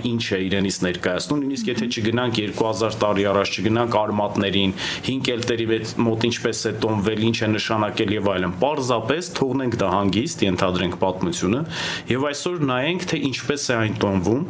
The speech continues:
որն է այս ճակերտավոր ասած տոնի, մ, ա, հերոսը, ապա մենք տեսնում ենք, որ հերոսը դա մահն է,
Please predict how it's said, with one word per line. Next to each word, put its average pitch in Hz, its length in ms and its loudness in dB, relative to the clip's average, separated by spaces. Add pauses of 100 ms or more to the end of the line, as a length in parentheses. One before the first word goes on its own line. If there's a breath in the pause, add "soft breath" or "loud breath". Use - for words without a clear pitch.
(760 loud breath)
որն 151 400 0
է 120 180 0
այս 120 280 0
ճակերտավոր 113 760 2
ասած 101 340 0
տոնի, 117 380 0 (140)
մ, 107 560 0
ա, 95 160 2 (220)
հերոսը, 117 600 -2 (400 loud breath)
ապա 143 260 0
մենք 208 200 -4
տեսնում 165 340 0
ենք, 110 100 0
որ 110 160 2
հերոսը 139 460 -2
դա 151 180 0 (360 loud breath)
մահն 110 440 0
է, 131 100 2